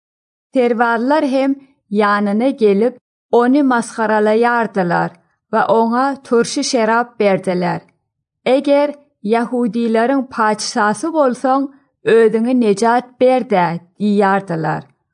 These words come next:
Onuň defesinde bolsa, "Bu Yahudilaryň paçsasydyr" diýen ýazyw bardy. Çüýlenen cenaýetçileriň biri oňa sewip, "Sen Mesih dälmi näme?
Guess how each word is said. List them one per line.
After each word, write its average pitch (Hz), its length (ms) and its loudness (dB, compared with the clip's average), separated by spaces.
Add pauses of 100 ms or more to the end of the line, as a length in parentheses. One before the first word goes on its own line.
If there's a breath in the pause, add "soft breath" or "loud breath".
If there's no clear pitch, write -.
(480)
Onuň 294 380 2
defesinde 277 720 0
bolsa, 254 600 -2 (460 soft breath)
"Bu 294 140 0
Yahudilaryň 233 1000 -2 (100)
paçsasydyr" 220 960 -2 (160)
diýen 240 320 2 (320)
ýazyw 208 480 0
bardy. 170 480 -4 (1200)
Çüýlenen 269 640 2 (100)
cenaýetçileriň 233 1000 0 (100)
biri 220 380 0 (160)
oňa 226 340 2
sewip, 226 560 0 (360 soft breath)
"Sen 294 320 -2
Mesih 247 520 -2
dälmi 254 520 2
näme? 180 520 -2